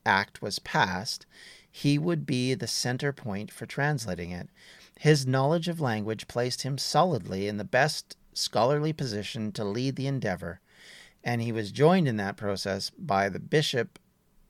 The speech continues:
Richard Davies, who was the Bishop of Saint David's,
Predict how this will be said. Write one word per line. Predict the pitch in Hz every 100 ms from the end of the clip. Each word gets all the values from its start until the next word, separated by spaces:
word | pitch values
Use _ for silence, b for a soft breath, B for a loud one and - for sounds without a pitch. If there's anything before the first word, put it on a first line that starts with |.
| _ _
Richard | 101 139 - 160 139
Davies, | 107 98 95 104 -
who | 113 101 113 -
was | 117 110 98
the | -
Bishop | - 127 139 127
of | 117
Saint | - 123 120
David's, | 101 92 90 95 -